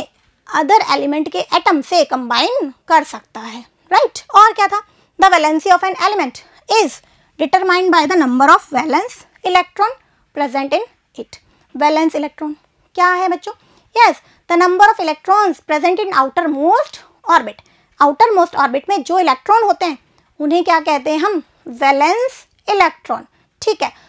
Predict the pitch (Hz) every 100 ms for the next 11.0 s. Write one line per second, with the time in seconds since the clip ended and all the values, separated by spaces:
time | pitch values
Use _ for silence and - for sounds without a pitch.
0 | _ 349 233 254 320 415 - 294 262 -
1 | 359 359 - 302 277 330 294 302 285 311
2 | 254 254 269 - 359 740 - _ _ _
3 | 285 - 214 - 269 233 262 - - 359
4 | 554 - - _ _ _ 269 311 359 381
5 | 466 440 381 349 403 415 - 311 269 262
6 | 302 370 440 330 277 269 277 330 415 320
7 | 269 320 - 392 - 349 523 _ _ _
8 | 359 370 466 359 311 - 339 381 508 466
9 | 247 240 440 - - _ _ _ - 349
10 | 247 226 - _ _ _ - 381 480